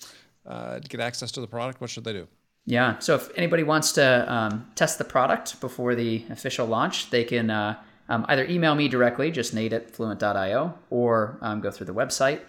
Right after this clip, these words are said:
Speaker 2: um, click a time to see the product, show it to you. And if it looks interesting and you wanna help test it out, then we'll get you on there.
Speaker 1: Perfect. I may do that. It sounds
Speaker 2: Yeah,
Speaker 1: interesting.
Speaker 2: please.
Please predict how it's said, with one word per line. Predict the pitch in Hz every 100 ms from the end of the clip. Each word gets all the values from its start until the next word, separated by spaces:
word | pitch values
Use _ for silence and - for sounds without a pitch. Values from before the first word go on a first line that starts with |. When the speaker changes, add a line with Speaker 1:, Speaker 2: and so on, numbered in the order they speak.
| - - _ -
Speaker 2:
um, | 104 104 -
click | 131
a | -
time | 123 117
to | 113 110 113
see | - 127
the | -
product, | 113 156 254 -
show | 165 156
it |
to | 156
you. | 180 220
And | 156
if | 151
it |
looks | 156 160
interesting | 240 214 - 180 196
and | 160 -
you | 127
wanna | 123 123
help | 127
test | 135 131
it | 123
out, | 139 180
then | 127 110 - -
we'll | 110
get | 110
you | 143
on | 180
there. | - - _ _ _ _ _ _
Speaker 1:
Perfect. | - 185 - 285 - - - - - - -
I | 143
may | 160
do | 139 196
that. | 226 - _ _ _ _
It | -
sounds | - 120
Speaker 2:
Yeah, | 233
Speaker 1:
interesting. | - -
Speaker 2:
please. | 190 269 -